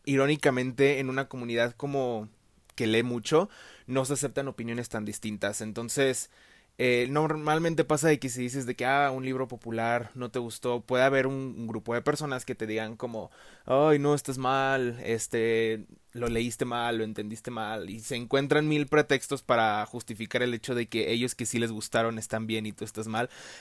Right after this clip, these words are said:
Entonces yo creo que el tip sería como de, o sea, si tú vas a dar tu opinión, quédate con tu opinión, no prestes atención en lo que, no sé, alguien más te pueda llegar a decir, porque, pues, eso es lo bello de la comunidad de libros, de que existen opiniones diferentes,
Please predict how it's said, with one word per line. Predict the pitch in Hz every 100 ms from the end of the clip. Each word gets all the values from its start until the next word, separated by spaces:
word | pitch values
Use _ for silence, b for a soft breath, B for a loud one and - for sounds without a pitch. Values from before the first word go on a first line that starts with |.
| B
Entonces | 139 143 143 147
yo | 139 147
creo | 151
que | -
el | 147 117
tip | 131 123
sería | - 127 123
como | - 131 131
de, | 123 110 110 b b b b b b _ _ _ _ _ _ -
o | 151
sea, | 147 151 139 143 - -
si | - - 165
tú | 185
vas | 202 202
a |
dar | 202 196
tu |
opinión, | 175 160 165
quédate | 165 185 190
con | 180 143
tu |
opinión, | 120 120 123 131
no | 135
prestes | 147 139 147 135
atención | - 120 117 120
en | 127
lo | 113
que, | - 104 95 73 - _ - -
no | 113 117
sé, | - 117
alguien | 117 117 123
más | 120 113 113
te |
pueda | 117 120 120
llegar | 110 110
a | 113
decir, | 110 120
porque, | 113 120 - 120 113 110 107
pues, | 123
eso | 127 139
es | 131
lo | 131
bello | 117 113 117
de | 117
la | 110
comunidad | 107 110 110 110
de | 113
libros, | 110 113 120
de | 113
que | 113 107
existen | 107 - 107 117
opiniones | 110 110 113 113
diferentes, | 110 104 107 107 165